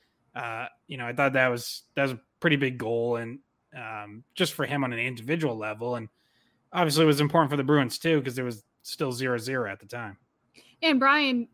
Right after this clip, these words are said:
Speaker 2: your question last podcast was, you know, what do the Bruins need to see on this road trip?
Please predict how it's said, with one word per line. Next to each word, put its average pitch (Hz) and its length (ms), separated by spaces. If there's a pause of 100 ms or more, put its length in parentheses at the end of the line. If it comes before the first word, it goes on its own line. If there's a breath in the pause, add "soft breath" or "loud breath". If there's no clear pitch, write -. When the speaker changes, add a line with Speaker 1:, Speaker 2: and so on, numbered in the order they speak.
(120)
Speaker 2:
your 269 300
question 294 480
last 262 320
podcast 262 560
was, 226 280
you 247 100
know, 240 100
what 247 100
do 254 80
the 254 80
Bruins 240 400
need 240 280
to 247 100
see 247 240
on 240 180
this 233 220
road 240 240
trip? 240 320